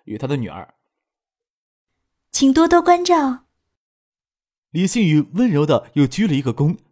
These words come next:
Speaker 1: 笑容温婉而甜美，配合他清纯的脸蛋儿，让人看上去赏心悦目。张克呀，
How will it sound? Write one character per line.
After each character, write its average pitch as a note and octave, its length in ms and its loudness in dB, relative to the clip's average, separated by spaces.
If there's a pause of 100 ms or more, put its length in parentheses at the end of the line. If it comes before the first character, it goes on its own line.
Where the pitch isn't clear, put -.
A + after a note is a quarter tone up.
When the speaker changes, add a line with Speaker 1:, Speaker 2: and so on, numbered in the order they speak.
Speaker 1:
笑 - 180 2
容 D3+ 160 2
温 A3+ 200 0
婉 G2 220 -8
而 C#3+ 140 -2
甜 A#2+ 200 -6
美， D#3 300 -6 (420)
配 A#2+ 200 -2
合 A2+ 100 -2
他 B2+ 100 0
清 F3+ 280 -4
纯 B2+ 100 -6
的 C3+ 60 -2
脸 G2 200 -8
蛋 G#2 120 -8
儿， - 140 -20 (200)
让 B2 100 -2
人 C3 100 0
看 C3+ 200 -4
上 A#2+ 140 -2
去 G#2+ 320 -10
赏 A2+ 260 -2
心 D3+ 180 -4
悦 D3+ 140 -4
目。 G#2+ 300 -8 (360)
张 A3+ 200 0
克 F#3+ 160 2
呀， G#2+ 160 -4